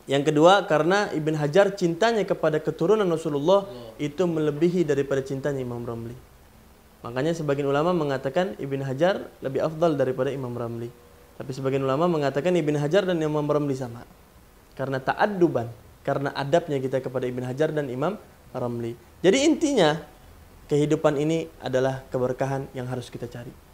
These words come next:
Speaker 1: Ya. Ya. Makanya dibilang, "Allahumma in-, Allahumma rzuqni rizqan halalan thayyiban katsiran mubarakan." Ya. Karena keberkahan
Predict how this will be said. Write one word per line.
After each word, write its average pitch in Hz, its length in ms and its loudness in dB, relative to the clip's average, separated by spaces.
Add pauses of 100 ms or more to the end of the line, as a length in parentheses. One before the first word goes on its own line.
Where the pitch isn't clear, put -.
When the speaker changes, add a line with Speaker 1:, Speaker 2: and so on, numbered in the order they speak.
(240)
Speaker 1:
Ya. - 120 -14 (640)
Ya. - 120 -20 (200)
Makanya 127 320 -2
dibilang, 135 240 0
"Allahumma 127 640 -2
in-, 131 320 -6
Allahumma 135 480 -2
rzuqni 139 400 -2
rizqan 139 320 -2
halalan 139 480 2
thayyiban 143 400 0
katsiran 170 320 2
mubarakan." 175 560 4 (800)
Ya. - 120 -16 (580)
Karena 131 260 -4
keberkahan 170 720 4